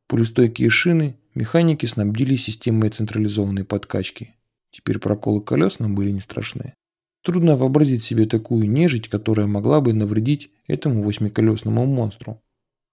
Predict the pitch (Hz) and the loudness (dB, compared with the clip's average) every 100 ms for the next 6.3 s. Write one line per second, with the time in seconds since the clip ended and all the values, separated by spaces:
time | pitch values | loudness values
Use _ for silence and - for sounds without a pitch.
0 | _ _ _ - 104 101 - 156 117 117 | _ _ _ -8 -2 -2 0 0 2 2
1 | 113 120 123 110 117 110 107 - 104 - | 2 2 2 0 0 0 0 -4 -8 -2
2 | 104 104 139 127 110 104 104 101 - 113 | 0 0 0 -2 -2 -2 -2 -2 -6 0
3 | 147 139 131 117 - 147 151 - 117 - | 0 2 -2 -4 -2 0 -2 -4 -12 -10
4 | - 131 123 123 123 123 113 - 165 160 | -4 0 2 2 0 -2 -2 0 2 2
5 | - 147 131 120 120 - 104 - 120 101 | 2 4 4 4 0 0 -2 -2 -2 -4
6 | 92 - - | -8 -14 -20